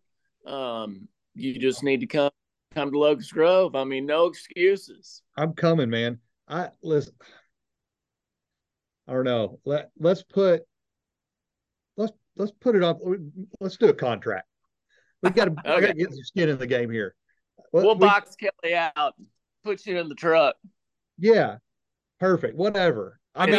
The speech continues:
Speaker 1: think everybody can
Speaker 2: I'm
Speaker 1: come.
Speaker 2: playing. This is, like, three years in a row, and we, I've had some, like, a disaster or something happen where I couldn't, couldn't do it.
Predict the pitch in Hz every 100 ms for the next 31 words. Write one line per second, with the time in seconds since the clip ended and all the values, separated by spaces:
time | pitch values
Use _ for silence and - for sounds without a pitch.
0 | 190 151 - _ - _ 131 127 - 214
1 | 240 - 220 220 247 214 190 240 247 196
2 | 196 190 _ 170 196 180 180 175 165 147
3 | 131 139 127 113 113 _ _ 139 123 147
4 | 151 151 151 143 131 151 127 104 _ _
5 | _ _ _ _ _ - 131 135 131 127
6 | 117 131 175 165 123 107 123 110 110 120
7 | 113 123 113 113 107 151 123 117 107 _
8 | _ 156 143 117 135 135 101